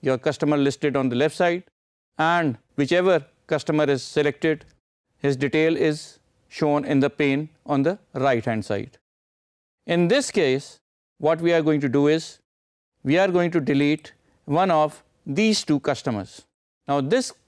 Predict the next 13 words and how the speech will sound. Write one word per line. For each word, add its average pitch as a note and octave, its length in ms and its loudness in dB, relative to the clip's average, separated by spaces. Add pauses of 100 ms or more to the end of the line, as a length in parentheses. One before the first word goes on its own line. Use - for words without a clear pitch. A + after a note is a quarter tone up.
customer C#3+ 540 0 (420)
was D3+ 420 0 (160)
made D3+ 300 2
in D3 140 0
error, C#3+ 340 0 (640)
or E3+ 360 2 (320)
this E3 200 -2
company F3+ 600 -2 (360)
had D#3+ 380 0 (120)
re-registered F#3+ 720 2
itself B2+ 440 -4
with C3 180 -2
us C#3 320 -2